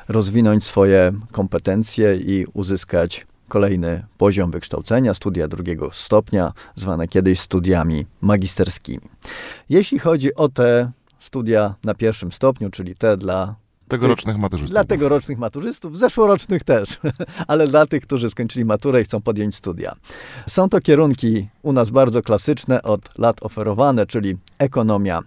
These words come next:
Speaker 1: oraz zarządzanie. Oraz już od jakiegoś czasu mamy trzeci kierunek na studiach licencjackich, to jest kierunek logistyka. Natomiast jeśli chodzi o studia inżynierskie, też pierwszego stopnia, też na nie zapraszamy od razu po maturze.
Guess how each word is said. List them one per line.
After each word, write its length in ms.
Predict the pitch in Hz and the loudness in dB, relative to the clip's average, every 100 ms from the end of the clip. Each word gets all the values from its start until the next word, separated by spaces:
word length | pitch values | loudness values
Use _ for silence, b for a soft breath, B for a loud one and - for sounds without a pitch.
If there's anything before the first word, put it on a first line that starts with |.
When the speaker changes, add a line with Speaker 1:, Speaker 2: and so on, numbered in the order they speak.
| - - | -12 -4
Speaker 1:
oraz 280 | 110 90 87 | -2 -2 -4
zarządzanie. 840 | 92 92 92 95 92 127 214 302 _ B B B - | -8 -8 -6 -6 -4 -2 -2 -4 _ B B B 0
Oraz 360 | 214 226 - | 4 4 2
już 200 | 180 170 | -2 0
od 120 | 156 | 0
jakiegoś 380 | 139 151 117 107 | 0 0 0 0
czasu 520 | - 123 - 135 120 - | 2 2 4 0 0 -2
mamy 260 | 117 107 - | -4 -4 -4
trzeci 360 | - 127 139 | -6 -6 -4
kierunek 440 | 131 123 123 117 113 | 0 2 4 2 2
na 100 | 110 | -4
studiach 300 | 131 113 107 | 2 2 2
licencjackich, 760 | 104 104 - 104 92 - 98 | -2 -4 0 0 0 -6 -8
to 100 | 95 | -4
jest 160 | 92 - | -4 -4
kierunek 480 | 104 98 85 87 92 | -6 -4 -6 -6 -4
logistyka. 760 | 95 87 - 87 - 127 202 294 B B B B B | -2 -4 -6 -6 0 2 2 0 B B B B B
Natomiast 380 | 127 175 151 165 | -2 0 0 0
jeśli 240 | 143 147 | -2 -2
chodzi 340 | 127 139 123 117 | 0 0 2 0
o 80 | |
studia 320 | - 135 110 101 | 0 -4 -2 0
inżynierskie, 760 | 110 101 104 120 175 - 208 | -2 0 0 0 0 0 2
też 240 | 143 131 | 4 2
pierwszego 420 | - 107 113 98 90 | 2 0 0 -2 0
stopnia, 420 | 131 165 156 110 | 0 0 0 -2
też 240 | 104 101 | -4 -6
na 100 | 98 | -8
nie 120 | 95 | -8
zapraszamy 520 | 95 87 95 - 92 85 | -6 -6 -6 -6 -8 -8
od 120 | 90 | -8
razu 240 | 90 92 | -8 -8
po 140 | 98 92 | -10 -10
maturze. 500 | - 143 143 139 | -6 -4 2 2